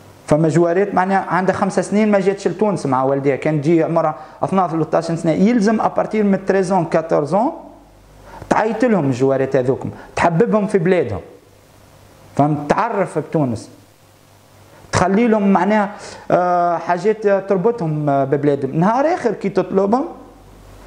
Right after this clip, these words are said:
ينجموا يجيوك. تلقاهم حاضرين. أما مش تجي كي الكريم المرابطي، ما نعرفش قداش مرة جا لتونس، والعوام الأخرى يمكن ما دخلش لتونس، وفجأة تقول له: "أو كوب دو Monde، آه،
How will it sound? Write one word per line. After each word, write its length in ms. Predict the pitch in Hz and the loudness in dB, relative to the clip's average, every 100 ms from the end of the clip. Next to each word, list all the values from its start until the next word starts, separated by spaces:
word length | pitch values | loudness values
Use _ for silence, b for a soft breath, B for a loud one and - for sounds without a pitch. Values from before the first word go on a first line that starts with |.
| - | 0
ينجموا 460 | 170 214 180 190 180 | 2 2 2 2 2
يجيوك. 480 | 147 156 120 - - - - - - - - - | 2 2 0 -4 -12 -20 -20 -20 -20 -20 -6 -2
تلقاهم 380 | 156 202 190 156 | 0 2 0 0
حاضرين. 420 | 165 143 131 110 - B B B B | -2 0 0 -2 -8 B B B B
أما 180 | 170 202 | 0 2
مش 140 | 196 | 0
تجي 360 | 165 156 226 214 | 2 4 4 2
كي 180 | 208 214 | 0 0
الكريم 500 | 190 - 190 202 196 | 2 0 0 2 2
المرابطي، 640 | 185 208 220 220 190 - - - B B | 2 0 -2 -2 -2 -2 -4 -20 B B
ما 60 | 170 | 0
نعرفش 260 | 180 208 | 0 -2
قداش 340 | - 196 202 196 | 0 2 2 2
مرة 300 | 196 214 202 | 2 2 2
جا 180 | 170 170 | 2 0
لتونس، 580 | 165 208 226 285 - - - B B B B | 0 0 0 -2 -6 -20 -20 B B B B
والعوام 440 | 160 165 202 196 | 2 4 2 2
الأخرى 360 | 196 202 196 190 | 2 2 0 2
يمكن 240 | 196 185 | 0 -2
ما 80 | 180 | -4
دخلش 400 | 175 185 170 - | -2 -2 -2 -2
لتونس، 500 | 156 147 208 220 202 | -2 0 0 0 0
وفجأة 360 | 196 202 202 196 | 0 2 0 0
تقول 440 | 202 190 - 202 | 0 -2 0 0
له: 80 | 196 B B | 0 B B
"أو 120 | 170 180 | -2 0
كوب 200 | 208 160 | -2 0
دو 120 | 180 | 0
Monde، 460 | 185 202 208 160 180 | 2 0 0 0 0
آه، 580 | 190 190 180 175 165 | 2 2 0 -2 -4